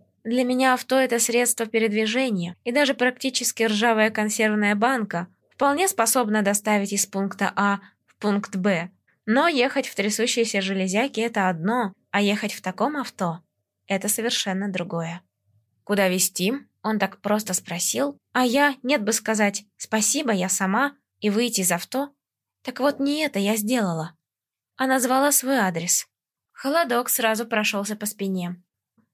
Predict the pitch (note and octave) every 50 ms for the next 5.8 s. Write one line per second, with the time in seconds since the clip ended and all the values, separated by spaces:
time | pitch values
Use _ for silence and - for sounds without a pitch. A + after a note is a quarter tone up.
0 | _ - G#3 A3+ A3 G3 A#3 A#3 A3+ A3+ - A3 A3 A3 A3 G3+ A3 A#3 A3+ G#3
1 | A3 A3 - A3 G#3+ G#3 - - E4+ F#4 D#4 G#3+ A3 - G3 F#3 F3 G3 F#3+ F#3+
2 | F3+ F#3 F3+ F3+ - _ _ _ _ - G#3+ A3 A3 A3 A3 G#3+ G#3 G#3+ G3 G3+
3 | - - G3+ G3 - G3+ G3+ G#3 A3 A3 A#3 G#3+ G3+ F#3 F#3+ F#3 F3 F#3+ G3 G3
4 | - - _ _ _ _ _ _ _ _ _ - A3 A#3 A#3 - B3 A#3+ A#3 A#3
5 | G#3 G3+ G3+ - G3 G3 - F#3 F3 E3 D#3+ F3 - - -